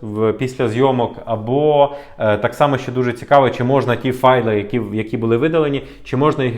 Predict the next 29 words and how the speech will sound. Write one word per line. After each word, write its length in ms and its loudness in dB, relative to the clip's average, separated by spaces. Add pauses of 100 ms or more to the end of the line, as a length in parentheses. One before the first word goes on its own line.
яким-, 220 -4
якимось 440 -2
чином 300 -2
відновити. 560 0 (500)
За 120 0
словами 360 2
Ткача, 400 0
в 100 -2
той 100 -2
час, 280 -2
коли 160 0
польські 340 -2
фермери 480 2
блокують 420 -2
україно-польський 680 -2
кордон, 380 0 (340)
команда 380 2
Української 500 0
правди 300 2
вирішила 440 2
перевірити, 640 0 (220)
що 200 2
відбувається 680 0 (300)
на 140 0
польсько-білоруському 1080 0
кордоні. 580 -2
І 60 -4
знаєте, 540 -2 (540)
е, 420 2